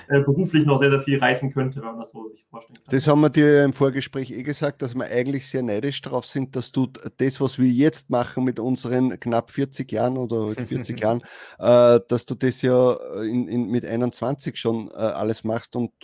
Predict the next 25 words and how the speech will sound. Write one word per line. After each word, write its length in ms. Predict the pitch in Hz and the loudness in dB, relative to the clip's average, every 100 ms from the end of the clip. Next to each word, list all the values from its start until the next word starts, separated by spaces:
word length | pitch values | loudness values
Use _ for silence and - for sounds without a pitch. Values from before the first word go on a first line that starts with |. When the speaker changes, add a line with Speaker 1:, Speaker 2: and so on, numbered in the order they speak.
| - | -14
Speaker 2:
du 80 | - | -6
die 100 | 117 | 0
Möglichkeit 440 | 117 123 131 127 113 | 2 2 2 0 2
hast, 280 | 113 - | 0 0
dir 160 | 120 117 - _ - | 0 0 -2 _ -6
bis 240 | 117 - | -6 -6
dreißig 580 | - 104 113 123 - - | -8 -2 0 0 -6 -6
da 100 | 117 | -2
wirklich 340 | 120 - 120 123 | 0 -2 -2 0
einmal 240 | 120 113 - - - - | 2 2 -2 -20 -18 -4
was 160 | 110 | -4
Solides 460 | - 120 120 127 - | 0 2 4 2 0
aufzubauen 720 | - 110 - 127 - 117 120 | -4 -4 -2 -4 2 2 2
und 280 | 98 117 - | -2 -6 -2
dann 240 | 113 113 | -2 0
hast 220 | 110 107 - | -2 -4 -6
du 60 | |
den 160 | 113 110 | -6 -4
Re-, 340 | 107 - - | -6 -10 -14
vermutlich 520 | - 107 120 127 117 - | -6 -2 -2 -2 -6 -4
den 120 | 113 | -4
Rest 300 | 107 110 - | -4 -6 -4
deines 240 | 110 107 | -6 -4
Lebens, 300 | 110 113 107 | -4 -4 -6
äh, 360 | - 107 104 | -4 0 2